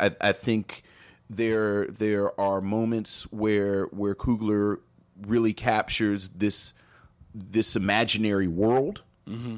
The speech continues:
Speaker 1: and makes it feel real.
Speaker 2: Mm-hmm.
Speaker 1: I think you have, um, y-, you know, these wonderful,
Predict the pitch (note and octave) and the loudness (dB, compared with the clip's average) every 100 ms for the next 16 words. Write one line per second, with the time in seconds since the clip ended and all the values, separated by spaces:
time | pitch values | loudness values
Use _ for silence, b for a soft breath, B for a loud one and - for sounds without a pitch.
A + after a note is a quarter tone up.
0 | A2+ G#2+ G#2+ A2 - - - G#2+ F#2 E2+ | 0 2 2 2 0 -2 -2 0 2 0
1 | G2+ B2 F3+ A#3+ - A2 A#2 G#2 A#2 A2+ | 0 2 0 -2 -10 -10 -8 0 2 2
2 | - A#2+ A2 - A2+ G2+ F#2+ F2 F2+ - | -2 -4 -4 -2 0 2 -2 -2 -6 -2
3 | F#2+ F#2+ F#2+ F#2+ F#2 - - G#2+ A#2+ A#2 | 2 2 2 -2 -4 -12 -10 -10 -2 -2
4 | G#2 F#2+ G2+ F2+ F#2+ A2+ D3+ C#3 - G#2 | 0 -2 -2 -4 0 0 0 -2 -2 0
5 | G2 - | 0 -4